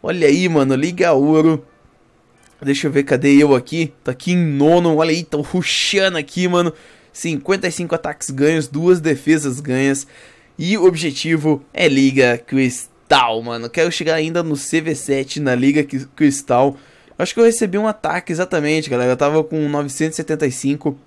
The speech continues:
recebi um ataque, agora eu tô com mil quinhentos, mil novecentos e cinquenta e dois. Ah, deixa eu mostrar aqui os meus ataques pra vo-, ó, galera, a defesa, como eu falo pra vocês,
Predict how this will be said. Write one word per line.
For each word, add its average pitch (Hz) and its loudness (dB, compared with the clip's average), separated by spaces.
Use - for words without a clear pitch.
recebi 156 0
um 165 -6
ataque, 143 -4
agora 139 -2
eu - -4
tô 139 -12
com 143 -6
mil 143 -2
quinhentos, 135 -4
mil 165 0
novecentos 156 -2
e - -12
cinquenta 143 -4
e 127 0
dois. 139 0
Ah, 151 4
deixa 220 0
eu 233 -6
mostrar 208 -6
aqui 190 -8
os 185 -2
meus 190 -4
ataques 160 -8
pra 135 -8
vo-, 131 -8
ó, 151 6
galera, 131 4
a 143 2
defesa, 180 2
como 190 -4
eu 220 2
falo 220 2
pra 190 -2
vocês, 156 -2